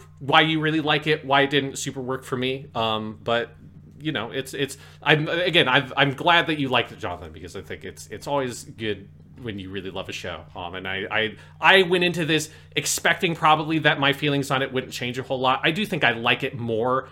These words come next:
having rewatched it than I originally did, because some of the pressure of it being a sequel to Build Fighters is off when you know what the show is and you know not to think that Sei's gonna show up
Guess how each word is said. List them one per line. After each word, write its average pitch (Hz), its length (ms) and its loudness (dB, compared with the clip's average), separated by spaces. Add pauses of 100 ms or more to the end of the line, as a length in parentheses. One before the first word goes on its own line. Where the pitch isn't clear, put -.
(120)
having 127 240 -2
rewatched 123 380 -2
it 123 100 -8
than 117 140 -2
I 113 100 0
originally 110 480 -6
did, 123 280 -2
because 123 260 -8
some 135 100 -4
of 104 80 -6
the 101 60 -6
pressure - 420 -4
of 104 60 -4
it 110 120 -2
being 110 180 -4
a 92 60 -4
sequel 113 420 -4
to 107 440 -4 (220)
Build 117 200 -2
Fighters 113 360 2
is 104 240 -8
off - 420 -2
when 110 160 -6
you 101 220 -10
know 107 200 -2
what 107 220 -4
the 101 60 -10
show 107 260 -4
is 104 180 -4
and 104 80 -8
you 95 80 -8
know 107 380 0 (340)
not 120 300 -4
to 131 80 -6
think 117 200 -6
that 113 140 -4
Sei's 110 280 -4
gonna 107 180 -4
show 107 300 -4
up 104 180 -2